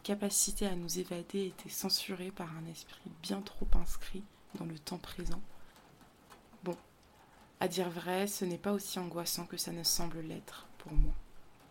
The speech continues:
Mais il est intéressant de constater à quelle vitesse et intensité notre monde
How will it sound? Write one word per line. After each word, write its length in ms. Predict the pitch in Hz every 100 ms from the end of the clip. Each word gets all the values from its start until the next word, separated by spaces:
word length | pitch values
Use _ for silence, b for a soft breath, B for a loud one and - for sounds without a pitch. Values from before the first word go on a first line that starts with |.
| B B B -
Mais 200 | 185 180
il 100 | 180
est 20 |
intéressant 580 | 170 170 185 180 - 202
de 100 | 190
constater 500 | 180 - 175 170 196
à 80 |
quelle 260 | 180 175 160
vitesse 600 | 156 - - 180 175 - 160
et 100 | 165
intensité 760 | 180 - - - - - 190 B B B -
notre 240 | 175 -
monde 400 | 165 - - -